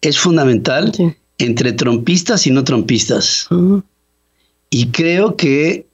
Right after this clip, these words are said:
Speaker 1: este puede ser un factor que puede ser el...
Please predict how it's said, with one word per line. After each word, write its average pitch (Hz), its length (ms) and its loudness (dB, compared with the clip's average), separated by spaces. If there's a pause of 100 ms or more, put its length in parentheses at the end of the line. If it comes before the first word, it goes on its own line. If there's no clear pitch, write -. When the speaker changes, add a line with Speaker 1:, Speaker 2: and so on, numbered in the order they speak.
Speaker 1:
este 147 540 -2
puede 139 360 0
ser 127 440 0
un 131 200 2
factor 123 560 -2
que 123 140 -2
puede 127 680 0 (420)
ser 131 300 0
el... 104 600 2